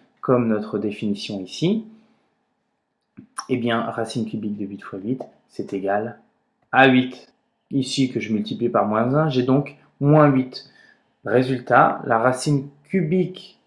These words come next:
de moins cinq cent douze, c'est égal à moins huit. Et je peux le vérifier, on peut recalculer. Moins huit à la puissance trois, c'est égal à moins huit fois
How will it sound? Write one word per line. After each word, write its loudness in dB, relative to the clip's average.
de -2
moins 2
cinq -4
cent -4
douze, -6
c'est -6
égal 2
à -4
moins 0
huit. -8
Et -4
je -8
peux 4
le 6
vérifier, 6
on -14
peut 2
recalculer. 2
Moins 4
huit -2
à -4
la 2
puissance -12
trois, 2
c'est -2
égal 4
à -2
moins -4
huit -4
fois -6